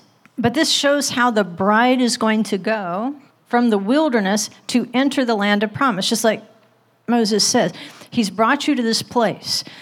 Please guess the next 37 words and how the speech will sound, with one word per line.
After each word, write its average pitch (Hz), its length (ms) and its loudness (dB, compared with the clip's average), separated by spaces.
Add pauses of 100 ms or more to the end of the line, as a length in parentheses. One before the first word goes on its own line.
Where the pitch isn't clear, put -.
(160)
Well, 220 100 2
at 220 120 0
Shavuot, 262 680 2
he 269 140 0
is 247 140 2
going 247 180 2
to 240 100 0
bring 247 300 2
you 165 260 -4 (600)
to 247 120 2
a 208 60 2
mountain. 202 540 0 (680)
That 226 200 2
is 240 140 0
preparation 226 1120 0 (100)
for 220 100 0
the 214 120 2
next 190 340 -2
step. - 560 -2 (420)
He 240 140 0
wants 220 240 0
to 220 80 0
resurrect 214 580 0
your 202 120 0
body, 202 420 0
and 233 160 2
he 254 120 2
wants 285 340 0
you 320 80 2
to 262 80 -2
be 247 120 0
able 254 180 2
to 240 80 -2
go 233 180 2
in 226 80 2
a 208 40 2
gate. 269 520 -4